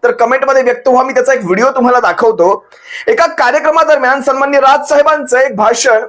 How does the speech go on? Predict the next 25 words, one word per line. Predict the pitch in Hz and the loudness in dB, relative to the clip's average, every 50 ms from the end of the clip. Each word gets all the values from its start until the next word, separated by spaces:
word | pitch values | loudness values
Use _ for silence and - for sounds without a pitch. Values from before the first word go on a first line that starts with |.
| - _ _ _ | -12 _ _ _
स्टेजवर | - - 220 202 202 233 254 240 | -6 -4 -2 -2 0 0 -2 0
चालू | - 233 196 240 285 | 0 0 0 0 2
होतं, | 277 262 247 - 233 233 240 - - - | 2 2 2 2 0 -2 -2 -4 -6 -2
व्यासपीठावर | 170 196 202 196 - 226 196 226 233 226 247 | 0 0 0 0 -2 -2 0 0 0 0 0
ते | 240 254 | 0 2
होते, | 240 247 262 262 240 233 - - - - - - - - | 2 2 2 2 0 0 0 -2 -10 -18 -20 -20 -20 -6
आणि | - 233 262 285 | -2 -2 -2 -2
तेवढ्यात | 269 - 285 269 262 302 330 - - 262 | -2 0 0 2 4 2 2 2 0 -2
उद्धव | 220 185 247 285 339 | 0 2 2 0 2
साहेबांची | 330 302 277 277 302 294 294 247 - 311 | 2 0 0 2 0 0 -2 -2 0 0
एंट्री | 277 262 254 285 320 | 0 0 0 0 2
होते | 302 277 262 262 - 262 | 2 2 2 0 0 0
आणि | 277 294 | 0 0
ते | 294 311 | -2 -2
म्हणाले, | 294 247 247 262 285 311 | 0 0 2 2 2 2
"आमचे | 294 285 262 339 320 | 0 0 -2 -4 -2
बंधू | 269 254 254 254 262 | 0 0 0 0 2
आले." | 302 294 240 202 170 147 123 - _ _ _ _ _ _ _ _ _ _ _ _ _ _ _ - - - - - | 2 2 2 0 0 -4 -6 -8 _ _ _ _ _ _ _ _ _ _ _ _ _ _ _ -18 -18 -12 -6 -4
सन्माननीय | 233 247 254 262 269 269 | -2 0 0 2 2 2
राज | 254 254 294 302 - 311 | 4 4 2 2 2 2
साहेब | 311 294 302 | 2 2 2
म्हणाले, | 277 254 233 220 226 262 | 2 0 0 2 2 2
"आमचे | 294 262 247 226 185 - - 294 339 | 0 0 -2 -4 -4 0 0 0 0
बंधू | - - - - - 196 220 311 | 0 0 0 0 0 0 0 2
आले." | 311 262 220 - 156 165 | 2 2 2 2 2 2